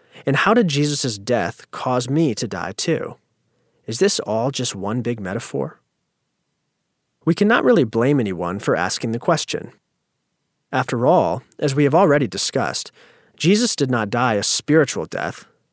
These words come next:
but a bodily death. And his resurrection was a bodily one too. This should cause us to speculate how it is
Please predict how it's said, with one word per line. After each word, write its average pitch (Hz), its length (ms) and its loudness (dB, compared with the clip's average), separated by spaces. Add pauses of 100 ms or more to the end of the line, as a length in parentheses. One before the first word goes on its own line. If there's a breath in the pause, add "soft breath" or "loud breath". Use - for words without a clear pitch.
but 165 100 2
a 170 60 4
bodily 156 480 2
death. - 320 -10 (960)
And 175 100 4
his 156 160 2
resurrection 147 640 2
was 104 140 -2
a 113 40 -2
bodily 104 400 -2
one 120 280 -2
too. - 420 -2 (1000)
This 196 120 4
should - 140 0
cause 160 260 2
us 156 140 -2
to - 80 -2
speculate - 720 -2
how 160 300 2
it 160 80 4
is 85 320 -4